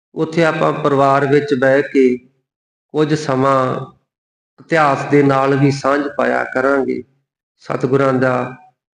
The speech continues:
ਬੱਚਿਆਂ ਦੀ ਸ਼ਹੀਦੀ, ਵੱਡੇ ਸਾਹਿਬਜ਼ਾਦਿਆਂ ਦੀ ਸ਼ਹੀਦੀ,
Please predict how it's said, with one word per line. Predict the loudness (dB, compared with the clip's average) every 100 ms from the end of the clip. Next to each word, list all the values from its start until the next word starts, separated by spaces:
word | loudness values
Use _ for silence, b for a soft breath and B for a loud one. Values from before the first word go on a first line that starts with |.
| _
ਬੱਚਿਆਂ | -12 -6 -4 0 0 2
ਦੀ | 0 0
ਸ਼ਹੀਦੀ, | 0 0 0 0 0 2 2 0 -10 _ _ _ -8
ਵੱਡੇ | -6 -2 2 2
ਸਾਹਿਬਜ਼ਾਦਿਆਂ | 2 0 0 0 0 -2 0 0
ਦੀ | 2 -2
ਸ਼ਹੀਦੀ, | -2 -2 0 2 2 2 0